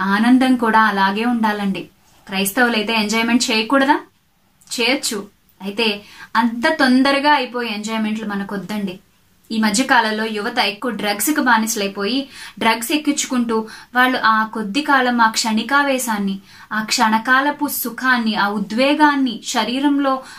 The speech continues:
ఆ నర నరాల్లో నుంచి కూడా ఒక రకమైన ఉద్వేగభరితమైన ఆలోచనలు వస్తాయట వాళ్ళకి. ఆ స్టెరాయిడ్స్, స్టెరాయిడ్స్ కున్నటువంటి లక్షణం ఏంటంటే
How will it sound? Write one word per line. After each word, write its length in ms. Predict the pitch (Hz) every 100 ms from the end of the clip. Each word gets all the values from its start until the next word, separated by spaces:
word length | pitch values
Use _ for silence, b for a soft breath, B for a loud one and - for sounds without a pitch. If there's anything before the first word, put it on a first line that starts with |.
| B
ఆ 80 | 214
నర 200 | 214 208 233
నరాల్లో 560 | 233 220 240 277 302
నుంచి 320 | 285 277 277 294
కూడా 260 | 277 254
ఒక 160 | 233 226
రకమైన 440 | 208 214 247 269
ఉద్వేగభరితమైన 1040 | 240 202 214 262 285 294 285 294 277 285 285
ఆలోచనలు 520 | 247 254 277 277 294 277
వస్తాయట 440 | 262 285 277 254
వాళ్ళకి. 420 | 220 196 196 - - B B B -
ఆ 120 | 226 208 190 B B
స్టెరాయిడ్స్, 640 | - 269 247 285 311 - - - _ _ -
స్టెరాయిడ్స్ 540 | - 254 226 269 320 -
కున్నటువంటి 460 | 311 302 285 269
లక్షణం 440 | 262 214 - 294 302
ఏంటంటే 440 | 285 285 277 285